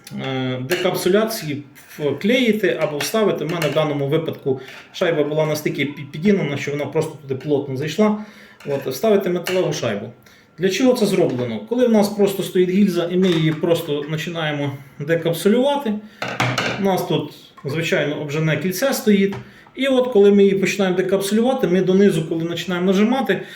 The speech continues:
то ми чуємо преднатяг, потім ми піднімаємо і ще раз нач-, нажимаємо і чуємо, коли кольцо доходить донизу, так йде такий щелчок, щолк. Тобто,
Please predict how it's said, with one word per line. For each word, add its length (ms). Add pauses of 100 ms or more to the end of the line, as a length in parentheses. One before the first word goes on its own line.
(160)
то 100
ми 100
чуємо 360
преднатяг, 920 (520)
потім 280
ми 80
піднімаємо 640
і 60
ще 200
раз 200
нач-, 220
нажимаємо 580
і 80
чуємо, 280
коли 180
кольцо 380
доходить 400
донизу, 320
так 200
йде 260
такий 240
щелчок, 520
щолк. 420 (480)
Тобто, 200